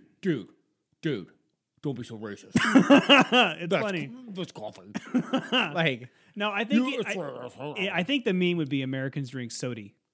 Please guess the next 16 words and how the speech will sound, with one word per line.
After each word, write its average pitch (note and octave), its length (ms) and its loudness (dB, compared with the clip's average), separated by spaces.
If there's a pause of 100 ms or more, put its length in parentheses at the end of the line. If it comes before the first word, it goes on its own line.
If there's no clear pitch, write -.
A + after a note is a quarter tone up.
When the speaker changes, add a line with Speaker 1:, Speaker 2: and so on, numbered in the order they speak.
(280)
Speaker 1:
Yeah. F#2+ 200 -12 (540)
Chunky B2 340 -10
sody. A2 420 -12 (320)
Speaker 2:
Chunky C3+ 320 -6
sody. G#2+ 480 -10
Speaker 1:
Yeah. G2+ 220 -10 (960)
Um, A#2+ 380 -12 (520)
Mountain A2+ 300 -8
Dew. F#2+ 260 -8 (520)
"Oh, E3 220 0
I D#3 100 0
love D3+ 120 -2
my D3 120 -2
Mountain C#3+ 380 -2
Dew." B2+ 380 0 (560)
Oh. D3+ 560 0